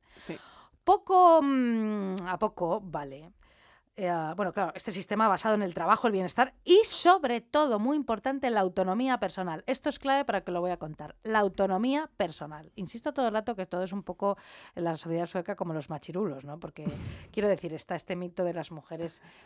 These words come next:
Speaker 2: eh, que, mm, eh, mm,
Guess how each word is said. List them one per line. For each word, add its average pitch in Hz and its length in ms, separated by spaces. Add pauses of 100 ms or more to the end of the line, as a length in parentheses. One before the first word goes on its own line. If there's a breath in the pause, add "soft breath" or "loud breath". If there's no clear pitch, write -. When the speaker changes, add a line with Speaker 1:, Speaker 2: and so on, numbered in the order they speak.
Speaker 2:
eh, 156 400
que, 156 280
mm, 139 460 (140)
eh, 143 520
mm, 143 300